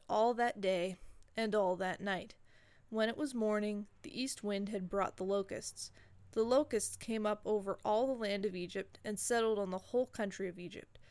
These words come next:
such a dense swarm of locusts as had never been seen before, nor ever will be again.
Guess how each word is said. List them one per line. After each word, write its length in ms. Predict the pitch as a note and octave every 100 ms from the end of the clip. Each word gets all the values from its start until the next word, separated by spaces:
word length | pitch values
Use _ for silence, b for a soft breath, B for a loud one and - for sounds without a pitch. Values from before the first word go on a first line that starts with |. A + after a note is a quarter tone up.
| b b b
such 320 | - D4 D4
a 60 | A3+
dense 440 | E3+ G#3 A3 C4
swarm 380 | - - A3+ A3
of 120 | G3
locusts 600 | F#3+ G#3 - F3 - -
as 260 | - G#3 G3
had 180 | G#3+ F#3+
never 400 | G3 G#3+ A#3 A#3+
been 240 | F#3+ G3+
seen 340 | G3 G#3+ G#3 F#3+
before, 540 | E3+ - E3+ D#3 F3+ - - -
nor 420 | G3+ G#3+ C#4 D4+ -
ever 300 | A#3+ A#3+ A3+
will 360 | G3 G#3 C4
be 320 | G3+ F#3+ F3 -
again. 480 | G3 F3 G#3 A3+